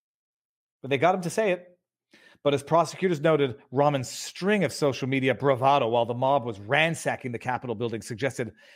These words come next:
that at least in the moment he felt anything but remorseful. "We have the building surrounded," he posted on Facebook. "We're ready to make a breach and take our Capitol back." Once inside, he shot a video of himself shouting, "We're taking our effing house back. Time to find some brass and kick some friggin' ass." Time to find some brass.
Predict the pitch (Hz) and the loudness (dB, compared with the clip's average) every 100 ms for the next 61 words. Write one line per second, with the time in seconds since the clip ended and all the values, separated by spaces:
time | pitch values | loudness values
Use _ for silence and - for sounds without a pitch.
0 | _ 147 160 156 185 214 247 214 190 202 | _ 2 2 0 -2 -2 0 2 4 2
1 | 147 139 127 151 - 151 151 135 123 123 | -2 -6 0 0 0 -2 -2 -4 -6 -6
2 | 117 113 113 117 - - _ _ - - | -6 -4 -6 -6 -16 -18 _ _ -20 -4
3 | 147 180 170 151 240 240 - 226 226 196 | 2 2 4 2 2 0 0 0 0 0
4 | 190 196 214 190 165 135 160 - _ - | 0 2 0 0 -2 0 -2 -2 _ -20
5 | _ 156 151 185 190 170 165 - 160 123 | _ 2 4 4 2 2 2 2 -2 0
6 | 123 - - 139 127 127 110 127 120 107 | -4 -6 -6 -6 -4 -6 -4 -8 -8 -10
7 | 95 104 98 85 - 147 151 160 - 160 | -12 -14 -14 -16 -2 0 0 -4 0 0
8 | 135 160 143 123 151 135 127 147 143 - | 0 0 0 2 0 0 0 0 0 -2
9 | - 156 143 139 - _ _ - 156 156 | 2 2 2 -4 -10 _ _ 0 0 4
10 | 220 254 208 165 160 - 220 220 214 170 | 0 4 4 4 2 2 0 2 2 4
11 | 185 180 147 131 - _ _ - 190 185 | 4 2 0 0 -2 _ _ 0 0 0
12 | 180 180 180 - 131 113 143 156 175 151 | -2 0 0 -2 -6 0 4 4 4 -2
13 | 107 - 170 180 - 110 - 156 151 147 | -12 -6 -4 -4 -8 -12 -2 0 2 0
14 | 104 - - 156 123 135 107 _ | -4 -10 -12 -12 -12 -18 -18 _